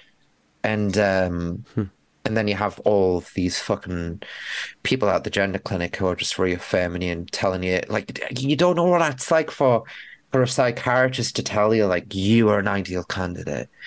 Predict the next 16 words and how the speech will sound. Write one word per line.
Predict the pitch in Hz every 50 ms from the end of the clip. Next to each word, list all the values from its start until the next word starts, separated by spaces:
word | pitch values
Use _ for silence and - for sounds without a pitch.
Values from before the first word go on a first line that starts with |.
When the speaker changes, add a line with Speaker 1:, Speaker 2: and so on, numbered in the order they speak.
| - - -
Speaker 1:
Like, | 113 117 - 104
you, | 104 98 101 117 135 139 117 90 78 - _ _ _ _ _ _ _ _ _ -
not | 117 156 - -
them, | 143 135 127 113 101 110 131 131 - - _ _ _ -
you, | 87 87 90 98 107 110 104 92 85 85
you, | 85 107 113 110 110 113 127 127 127 120 104 87 80 - - _ - - _ _ _ _ -
you're | 107 107 104 104 104
an | 92 98
ideal. | 92 90 87 90 87 82 - - -
I'm | 110 113 123 120 101
better | 113 110 - - 107
than | 98 95 95 101 -
all | - 113 113 110 113 113
those | 113 101 101 101 - 104
other | 95 90 95 92 - - - - _ _ -
fake | 147 139 135 139 139 131 -